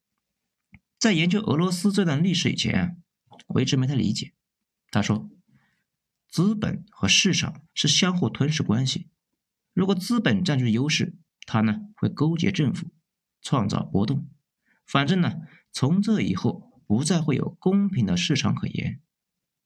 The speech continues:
随后的大选中，由于寡头们控制着俄罗斯几乎所有的媒体和报纸，就天天在疯狂地诋毁这个俄共，唤起民众对苏联的痛苦回忆。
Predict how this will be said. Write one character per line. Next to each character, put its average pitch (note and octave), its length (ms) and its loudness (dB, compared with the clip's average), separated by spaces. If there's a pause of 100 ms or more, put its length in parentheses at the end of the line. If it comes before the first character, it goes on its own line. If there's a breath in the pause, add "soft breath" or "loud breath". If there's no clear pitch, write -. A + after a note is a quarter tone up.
(760 soft breath)
随 F#3+ 260 2
后 G#3 120 2
的 G3 80 0
大 F#3+ 160 2
选 C#3 180 2
中， D#3 300 -2 (240)
由 A2 120 2
于 C#3+ 100 2
寡 C#3 340 0
头 A2+ 100 2
们 B2+ 240 2
控 D3 180 0
制 B2+ 100 0
着 A#2 40 0
俄 G#2 220 2
罗 B2 120 0
斯 B2+ 280 0
几 B2+ 180 0
乎 B2+ 100 -2
所 A#2+ 380 -2
有 - 20 0
的 C3 80 0
媒 F#2+ 240 0
体 - 140 -2
和 G2 100 -2
报 - 280 -2
纸， - 140 -12 (280)
就 - 100 2
天 D3 280 0
天 D#3 120 2
在 C#3 280 0
疯 E3+ 180 2
狂 C3+ 180 0
地 G#2+ 140 -6 (260)
诋 G#2+ 160 2
毁 A#2 160 2
这 G#2 120 0
个 G2+ 60 -2
俄 F#2 180 0
共， C#3 240 -2 (760 soft breath)
唤 G#3 300 2
起 A#2+ 220 2
民 G#2+ 260 2
众 F3 220 0
对 D3 180 0
苏 F#3+ 300 0
联 C3+ 100 2
的 A#2 80 0
痛 D3 220 0
苦 - 200 -6
回 F#2+ 120 -2
忆。 B2+ 180 0